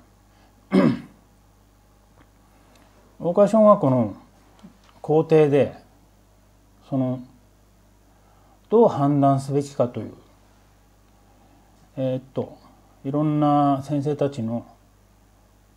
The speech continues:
迷いとか、まあ、危機感とかっていう、そういうこ-、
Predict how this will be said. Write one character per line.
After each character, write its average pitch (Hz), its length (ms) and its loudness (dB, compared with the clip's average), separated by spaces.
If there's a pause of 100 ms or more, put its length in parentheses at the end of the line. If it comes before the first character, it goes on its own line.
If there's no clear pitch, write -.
(120)
迷 127 360 -2
い 120 40 -4
と 113 140 -10
か、 - 300 -14 (2500)
ま 127 200 -8
あ、 - 100 -20
危 - 160 -20
機 135 120 -6
感 120 200 -10
と - 100 -16
か - 80 -20
っ - 20 -20 (220)
て 175 80 -4
い 147 80 -2
う、 123 100 -8 (640)
そ 165 120 -6
う 170 40 -2
い 170 80 0
う 170 100 -2
こ-、 160 120 -4